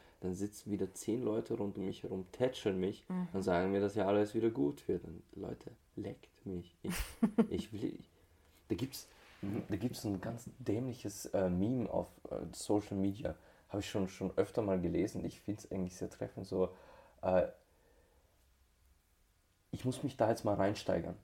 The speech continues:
Speaker 2: Ja.
Speaker 1: So heißt der Text.
Speaker 2: <laughs>
Speaker 1: So,
Speaker 2: Ja.
Speaker 1: „Lasst mich in Ruhe, ich muss mich da jetzt mal reinsteigern.“
Speaker 2: Mhm.
Speaker 1: Ja, manchmal muss man das. Und das meine ich jetzt gar nicht so, so dumm, wie es klingt. Und natürlich gibt's auch Situationen, wo man sich,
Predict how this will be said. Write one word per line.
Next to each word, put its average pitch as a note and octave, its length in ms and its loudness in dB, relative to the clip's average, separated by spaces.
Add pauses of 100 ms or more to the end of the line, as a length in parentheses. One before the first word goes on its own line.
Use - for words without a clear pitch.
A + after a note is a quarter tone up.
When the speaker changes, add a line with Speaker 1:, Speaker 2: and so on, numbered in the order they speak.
Speaker 2:
Ja. G#3+ 160 12
Speaker 1:
So G#3+ 120 8
heißt G3+ 220 8
der A3 100 6
Text. G#3+ 440 6
Speaker 2:
<laughs> C4 60 2 (180)
Speaker 1:
So, - 160 2
Speaker 2:
Ja. F3 100 6
Speaker 1:
„Lasst B2 220 8
mich C3+ 140 0
in A#2+ 80 2
Ruhe, B2 180 4
ich A#2+ 120 0
muss A#2+ 160 2
mich C3 120 -4
da B2 80 4
jetzt - 140 2
mal G2+ 80 4
reinsteigern.“ F#2 600 0 (180)
Speaker 2:
Mhm. E3+ 160 -10 (500)
Speaker 1:
Ja, B2 360 0
manchmal A2+ 340 2
muss D3+ 260 -6
man F#2 160 -4
das. - 240 -14 (100)
Und G2 160 -4
das - 180 -8
meine F#2 300 2
ich C3 120 -6
jetzt - 240 -4
gar G#2+ 160 2
nicht C#3 160 0
so, A#2 340 4 (680)
so G#2 180 -2
dumm, G#2 340 2
wie A2+ 40 0
es - 140 -6
klingt. C3 360 0
Und - 180 0 (1120)
natürlich B2 300 -8
gibt's - 180 -8
auch A2+ 60 -4
Situationen, A2+ 520 -4
wo G#2+ 60 0
man G2 140 4
sich, F#2+ 240 -8